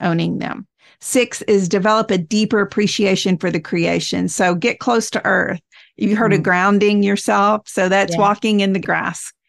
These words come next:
Speaker 1: letting your
Speaker 2: Mm-hmm.
Speaker 1: feet touch the grass. And that's supposedly supposed to be so good for every part of your body. As your feet touch the ground and you're able to experience God's creation, listen to the birds, enjoy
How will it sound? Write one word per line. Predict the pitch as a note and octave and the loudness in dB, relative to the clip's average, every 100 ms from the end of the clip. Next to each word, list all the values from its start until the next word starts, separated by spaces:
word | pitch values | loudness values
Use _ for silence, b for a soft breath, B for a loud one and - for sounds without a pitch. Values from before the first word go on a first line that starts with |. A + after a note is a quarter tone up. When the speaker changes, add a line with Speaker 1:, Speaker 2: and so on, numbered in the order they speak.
| _ - | _ 0
Speaker 1:
letting | G#3+ A3+ G#3 | 2 4 4
your | G3 | 2
Speaker 2:
Mm-hmm. | |
Speaker 1:
feet | - A3+ A3+ | 0 -2 0
touch | - G#3 - | -2 -2 -2
the | G3+ | -2
grass. | G#3 G3 G3 F#3 | 0 0 0 -2
And | |
that's | F3+ - | -4 -6
supposedly | - - G#3 G3+ G3 F#3+ | -6 0 0 0 0 -2
supposed | - - F#3 | -2 -4 -4
to | F#3+ | -4
be | F#3 | -4
so | - G#3 G3+ | -2 0 0
good | E3 F#3+ F3 E3+ - b b b b _ | 2 2 2 0 -2 b b b b _
for | G#3+ F#3+ E3+ - | 0 0 0 -2
every | G#3+ A3+ G3 G3+ | -2 0 0 -2
part | - G3 F3+ | -2 -2 0
of | E3 | 0
your | F3 | -2
body. | F#3+ F#3+ - G#3+ G#3 _ _ _ _ - | -2 -2 -4 -6 -8 _ _ _ _ -4
As | G#3 F3+ | -2 0
your | G3+ E3+ | 0 -2
feet | - G3+ - | -2 -2 -2
touch | A#3 F#3+ - | -2 -2 -4
the | F3+ | -2
ground | F#3+ F3 F3 F3 E3+ D#3+ - | 0 0 0 0 0 -2 -2
and | F3 E3+ E3 E3 D#3+ - | -2 0 0 -2 -2 -2
you're | F3+ F3+ | -2 0
able | F3 E3 E3 | -2 -2 -4
to | - F3 D#3+ | -4 -2 0
experience | E3+ F3 - F#3 E3+ D#3+ D#3+ - - | -2 -6 -6 -2 0 0 -2 -8 -6
God's | F3+ E3 | -4 -4
creation, | - E3+ E3+ F#3 E3 | -2 -2 0 0 0
listen | D#3+ F3 F#3+ | 0 0 0
to | G#3 | 0
the | G3 | 0
birds, | A3+ A3+ G3 E3 | 2 2 2 0
enjoy | E3 D#3 E3+ E3+ F3 | 0 0 0 2 2